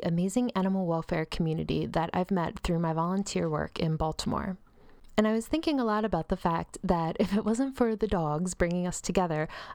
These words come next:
I don't think that Jennifer and I's lives and circles ever would have intersected or crossed.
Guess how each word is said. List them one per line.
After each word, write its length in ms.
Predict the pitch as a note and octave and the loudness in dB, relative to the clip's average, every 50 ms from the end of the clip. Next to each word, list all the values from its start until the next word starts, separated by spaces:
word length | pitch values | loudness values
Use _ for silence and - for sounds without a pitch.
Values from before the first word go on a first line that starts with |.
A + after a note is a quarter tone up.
| - - | -2 0
I 60 | - | 2
don't 240 | G#3+ A3+ B3+ D#4+ - | 2 2 0 -2 0
think 280 | - - F4 E4+ - - | 0 0 0 0 2 2
that 260 | B3 G#3+ G3+ - G3+ | 2 2 2 -2 0
Jennifer 460 | - G#3 G#3+ A3+ A3+ - A#3+ A3 G#3+ | 0 0 0 0 0 2 2 2 2
and 200 | - - G3 G3 | 2 0 0 2
I's 400 | F3+ F3+ F3+ F#3 F#3 F#3 F3+ G3 - - - | 2 2 2 2 0 0 0 -2 -4 -6 -4
lives 540 | - F3+ F#3+ F#3 F#3 G3+ G3+ F#3+ G3 G3 G3+ | 0 2 2 2 2 0 0 0 -2 -2 0
and 180 | F#3+ F3+ F3+ - | 0 0 0 0
circles 480 | - G#3 G3+ - F#3 E3+ F3 E3+ E3+ - - | 0 -2 2 2 0 0 0 -2 -4 0 0
ever 380 | F#3 F3 F#3+ G3 F#3+ F#3+ F#3+ | 0 2 2 2 2 0 0
would 220 | - F3+ F#3 F3+ F3+ | 0 0 0 0 0
have 140 | G3 F#3 - | -2 -2 0
intersected 680 | - F#3 - F#3+ F3+ - G3 - - - F#3 F3 E3+ | 0 0 0 0 -2 -2 -4 -4 0 0 0 0 2
or 100 | E3+ E3 | 0 -2
crossed. 480 | - - - - - - G3 - - | 0 2 2 2 2 0 -6 -8 -10